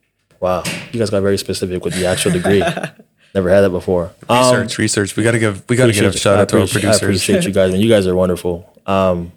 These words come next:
Speaker 1: thank you guys. Uh, so I went to school for management initially when I first graduated from high school. Um, management kind of ties into economics and business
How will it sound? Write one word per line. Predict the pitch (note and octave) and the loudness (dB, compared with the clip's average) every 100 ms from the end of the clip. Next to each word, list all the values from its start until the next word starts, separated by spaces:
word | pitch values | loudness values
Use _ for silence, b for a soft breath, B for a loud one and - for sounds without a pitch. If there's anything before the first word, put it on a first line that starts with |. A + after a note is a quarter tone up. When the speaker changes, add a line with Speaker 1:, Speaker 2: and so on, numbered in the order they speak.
| - | -6
Speaker 1:
thank | G2+ F#2 | -4 -2
you | F#2 | 0
guys. | F#2 F2 - B B B B B - | 0 0 -4 B B B B B 0
Uh, | G#2+ G#2 G2 F#2 - _ _ _ _ _ _ _ _ _ | 2 2 0 -4 -10 _ _ _ _ _ _ _ _ _
so | A#2 | 2
I | |
went | A#2+ A#2 | 2 2
to | |
school | - B2+ | 2 2
for | A2 G2+ | 2 0
management | F#2+ G2+ G2+ G2+ F#2 | 0 0 0 0 0
initially | G2 - B2 C3 C#3 _ | -2 -2 0 0 -2 _
when | G2 | -10
I | F2 | -8
first | - G2+ G2+ G#2+ | -2 -2 -2 0
graduated | G2 G2 F#2+ F#2+ | 0 2 0 -2
from | F#2 | -2
high | F#2 | -4
school. | F#2 G#2 G2+ - _ _ | -2 -4 -6 -8 _ _
Um, | F2+ F2+ F2 F2 F2+ _ _ _ _ _ _ | -6 -4 -4 -6 -12 _ _ _ _ _ _
management | G2 G2 F#2+ F#2+ | -2 -2 -2 -4
kind | - F#2+ | -2 -2
of | F2 | -2
ties | - G2 F#2+ | -4 -4 -2
into | F#2 - - | -4 -8 -10
economics | G2+ G2+ F2+ F#2 F2 | -8 -6 -4 -6 -8
and | F#2 | -8
business | F2+ F#2 F2+ - | -6 -6 -6 -10